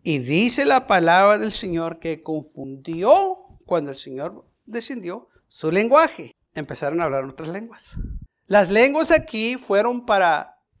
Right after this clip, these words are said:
desparramarlos, que se fueran porque no estaban haciendo lo correcto. Las lenguas aquí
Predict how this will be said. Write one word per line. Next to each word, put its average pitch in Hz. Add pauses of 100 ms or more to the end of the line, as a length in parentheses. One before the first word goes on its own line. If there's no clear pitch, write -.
desparramarlos, 151 (240)
que 165
se 147
fueran 180
porque 147
no 151
estaban 147
haciendo 135
lo 135
correcto. 170 (240)
Las 160
lenguas 226
aquí 269